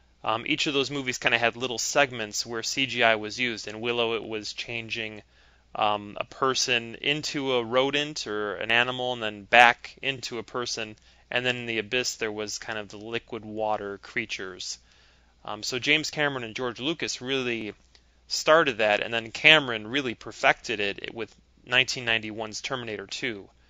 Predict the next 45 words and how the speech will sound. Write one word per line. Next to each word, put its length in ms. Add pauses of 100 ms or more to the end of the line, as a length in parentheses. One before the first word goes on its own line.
(260)
with 160
the 80
T 180
one 220
thousand, 400
which, 260
of 160
course, 300
we 120
all 160
remember, 440
know, 220
and 140
love. 340 (680)
So 200
from 160
that 180
point 260
on, 260
movies 440
were 160
never 240
the 100
same, 360 (480)
especially 420
after 220
Jurassic 480
Park 340
really 480
upped 260
the 180
ante 440 (180)
in 80
terms 260
of 60
C 200
G 180
I. 180 (280)
And 100
that 140
was 160
in 100
nineteen 320
ninety-three. 600
So 500